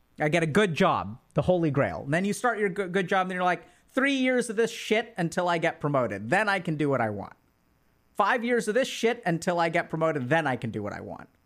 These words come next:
And now you even have these fire people, right? Financial independence and retire early. So instead of retiring at sixty-five, I'm gonna grind my ass off for twenty-five years,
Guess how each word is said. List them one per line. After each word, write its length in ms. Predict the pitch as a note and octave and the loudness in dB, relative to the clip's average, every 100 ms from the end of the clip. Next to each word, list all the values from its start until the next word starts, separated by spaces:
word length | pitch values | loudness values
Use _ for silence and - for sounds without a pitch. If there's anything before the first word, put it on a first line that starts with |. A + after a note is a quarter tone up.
| _ _ _ _ _ _ _ _ _ _ - | _ _ _ _ _ _ _ _ _ _ -2
And 120 | D#3+ | 2
now 200 | F3+ A#3+ | 4 4
you 160 | A#3 | 2
even 180 | G#3+ A3 | 2 0
have 260 | F#3 G3+ F3 | 2 0 0
these 220 | F3+ E3 | -2 -4
fire 420 | - F#3+ G#3+ E3 | -4 0 2 2
people, 360 | C3 B2+ G#2 D#2+ | -2 -6 -6 -6
right? 340 | G#2+ D#3+ F3+ - _ _ _ _ _ _ _ _ _ | -2 -2 -4 -14 _ _ _ _ _ _ _ _ _
Financial 560 | E3+ F3 G3 F3+ F#3+ | -2 0 -2 -2 -2
independence 560 | G3 F#3 F#3 F3+ F3 - | 0 0 -2 -2 -2 -4
and 100 | E3+ | -2
retire 520 | D#3+ D#3+ F3+ F#3 F3 | -2 0 2 2 2
early. 400 | F3 E3 B2+ C3 - _ _ _ _ _ _ _ _ _ _ | 2 2 0 -4 -12 _ _ _ _ _ _ _ _ _ _
So 100 | - | -4
instead 300 | F3 - A3 | -2 2 2
of 60 | A#3+ | 2
retiring 420 | G#3+ G#3+ G#3 G3+ | 2 2 0 0
at 80 | F3 | -2
sixty-five, 800 | - B3+ - A3+ - D3+ D3 F3 | 0 -2 -2 -4 0 2 2 0
I'm 140 | F3+ G3 | 0 0
gonna 140 | G3 | 0
grind 360 | D3+ F#3 G#3 G#3+ | 0 2 2 2
my 140 | F#3+ | 2
ass 320 | F3+ G3+ G3 | 2 2 2
off 180 | G#3 F#3 - | 0 0 -2
for 80 | |
twenty-five 760 | F3 - G#3+ A#3+ B3+ G3+ F3 D#3 | -6 -2 0 0 0 2 0 2
years, 380 | D#3 F3+ A#3 | 2 2 0